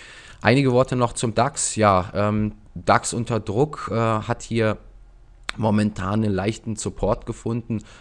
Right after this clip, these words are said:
bei eintausend, äh, bei eintausend, ja, bei, bei eintausend wäre schön,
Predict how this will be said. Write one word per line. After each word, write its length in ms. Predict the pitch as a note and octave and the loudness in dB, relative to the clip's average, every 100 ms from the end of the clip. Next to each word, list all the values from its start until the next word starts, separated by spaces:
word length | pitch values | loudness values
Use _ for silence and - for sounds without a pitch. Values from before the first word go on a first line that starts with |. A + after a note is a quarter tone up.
| - | -6
bei 220 | F#2+ F#2+ | -2 0
eintausend, 760 | F#2+ G2+ G#2 G2 - G2 G2 - | -2 -2 -2 -4 -4 -6 -6 -4
äh, 80 | F#2+ | -4
bei 140 | D#2+ | -4
eintausend, 560 | D#2 - - D#2+ F2+ D#2+ | -6 -6 -6 -4 -6 -2
ja, 160 | F2 D#2+ - | -2 -4 -2
bei, 280 | F2+ F#2+ E2+ - - - | -2 -2 -8 -12 -16 -4
bei 80 | - | 0
eintausend 520 | A#2 D3 D#3+ D3 C3+ | 2 2 2 2 0
wäre 220 | C3+ B2 | 0 -2
schön, 300 | - A2 D#2+ | -2 -2 -4